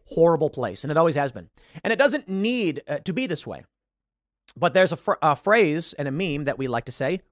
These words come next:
"Welcome to the internet." When, when, uh, uh, I love this, you know, like, David Hogg retweeted me. I, I tweeted, "Raise the voting age to thirty"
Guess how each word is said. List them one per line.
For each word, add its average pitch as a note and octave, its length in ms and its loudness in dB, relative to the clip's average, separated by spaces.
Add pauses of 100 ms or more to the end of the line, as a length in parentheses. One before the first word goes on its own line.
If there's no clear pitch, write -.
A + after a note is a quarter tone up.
"Welcome G3+ 480 -4
to G3 140 -10
the F3 160 -8
internet." B2 440 -12 (480)
When, F#3 320 0
when, D#3+ 300 -2
uh, D3 80 2
uh, C3 260 0
I D3 80 0
love C#3 200 -2
this, A#2 200 -12
you C3 120 -12
know, B2+ 100 -12
like, B2 220 -8 (460)
David F#3+ 320 2
Hogg C#3+ 440 6
retweeted F3+ 580 -2
me. D#3 120 -4
I, D3+ 180 0
I D3+ 60 -4
tweeted, E3+ 380 -2
"Raise F#3+ 240 2
the G#3+ 100 -2
voting F3 300 0
age D3+ 180 -4
to D3 100 -8
thirty" C#3 360 -2